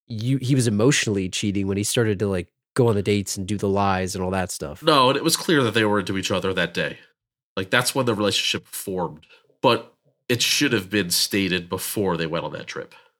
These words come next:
Speaker 2: 'Cause him going on that trip without telling either of them is hedging, equals cheating.
Speaker 1: Okay, this whole thing blows up in his face.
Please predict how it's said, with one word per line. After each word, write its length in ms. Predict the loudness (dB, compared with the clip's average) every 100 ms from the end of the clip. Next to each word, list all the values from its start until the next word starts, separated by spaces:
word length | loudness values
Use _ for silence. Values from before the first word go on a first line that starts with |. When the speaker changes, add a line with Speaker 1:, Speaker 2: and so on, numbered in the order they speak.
| _ _
Speaker 2:
'Cause 200 | 2 2
him 160 | 4 4
going 240 | 4 6 6
on 60 |
that 140 | 4 2
trip 320 | 0 0 0
without 600 | -4 2 2 2 0 -6 _ _
telling 540 | -2 0 0 -2 -8 -18 _
either 300 | 0 2 4
of 120 | 2
them 280 | 2 -2 -2 -4
is 180 | -4
hedging, 320 | -2 -4 -4 _ _ _ _ _ _ _ _
equals 340 | -4 -2 -4
cheating. 340 | -2 -2 -2 -6 _ _ _ _ _ _ _ -2
Speaker 1:
Okay, 260 | 0 0
this 180 | 2 4
whole 160 | 6 6
thing 240 | 6 4
blows 400 | 4 6 6 6
up 140 | 2 2
in 60 |
his 180 | -2 -4
face. 560 | -4 -4 -4 -6 -8